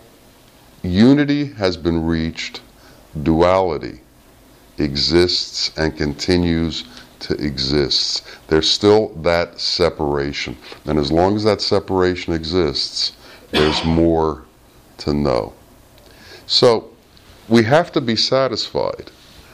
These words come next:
one, that there's more to know, and then two, with the amount that we do know. We have to be grateful for what we've been given as opposed to being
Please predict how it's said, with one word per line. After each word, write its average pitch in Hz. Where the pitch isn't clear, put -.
one, 82
that 85
there's 85
more 85
to 85
know, 71
and 82
then 82
two, 113
with 85
the 87
amount 82
that 78
we 90
do 87
know. 65
We 92
have 107
to 117
be 101
grateful 101
for 92
what 90
we've 87
been 78
given 82
as 87
opposed 104
to 104
being 90